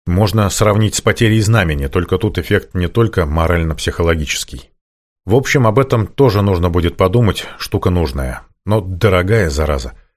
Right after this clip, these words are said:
как и все магические предметы. По крайней мере, искать их было не нужно, и мой любимый сайт, и Кошкина, и Щука дружно указывали на один германский клан,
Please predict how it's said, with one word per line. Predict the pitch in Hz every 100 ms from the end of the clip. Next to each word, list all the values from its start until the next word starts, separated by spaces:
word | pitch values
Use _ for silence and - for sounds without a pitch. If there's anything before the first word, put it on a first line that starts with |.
| _ -
как | 104 98
и | - 98
все | - 107
магические | 98 78 - - 85
предметы. | - 78 71 67 71 - _ _ -
По | 104
крайней | 131 127 113
мере, | 117 107
искать | 101 - 120 117
их | 95 87
было | 104 101
не | 92 104
нужно, | 101 76 65 65 -
и | 92
мой | 95 92
любимый | 90 92 92 85
сайт, | - 104 98 -
и | 95
Кошкина, | 80 - 110 - - 95 90 78
и | 87
Щука | 80 - 120 - 92
дружно | 82 123 110 110 101
указывали | - 107 98 92 87
на | 87 82
один | 82 107 98
германский | 82 98 90 95 95 - 90
клан, | 117 131